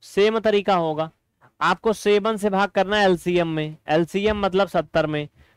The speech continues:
तुम्हें पता है कि सत्तर में दस बार जाएगा,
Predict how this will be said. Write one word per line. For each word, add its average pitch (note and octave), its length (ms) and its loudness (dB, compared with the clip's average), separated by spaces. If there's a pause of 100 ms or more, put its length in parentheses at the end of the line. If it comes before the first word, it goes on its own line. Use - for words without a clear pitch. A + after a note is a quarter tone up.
(120)
तुम्हें G3 240 -2
पता G#3 260 0
है G#3+ 140 0
कि G#3 140 -4
सत्तर G#3 600 0 (920)
में G3 320 0
दस G3+ 200 2
बार G3 220 2
जाएगा, F3 380 2